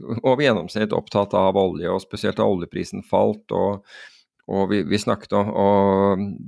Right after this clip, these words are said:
de amerikanske strategiske lagrene var, var ekstremt lave, og så videre. Så, så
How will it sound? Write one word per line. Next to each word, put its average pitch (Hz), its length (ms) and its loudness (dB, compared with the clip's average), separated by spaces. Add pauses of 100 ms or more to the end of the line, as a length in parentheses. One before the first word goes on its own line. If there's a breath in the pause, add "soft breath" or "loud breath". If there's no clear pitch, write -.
de 98 480 -2
amerikanske 98 720 0 (420)
strategiske 90 640 -4
lagrene 90 560 0 (460)
var, 78 180 -2
var 82 220 0
ekstremt - 500 -8
lave, 120 400 0
og 113 80 -2
så 117 80 -6
videre. 110 380 -2 (500 loud breath)
Så, 143 220 2 (180)
så 139 300 2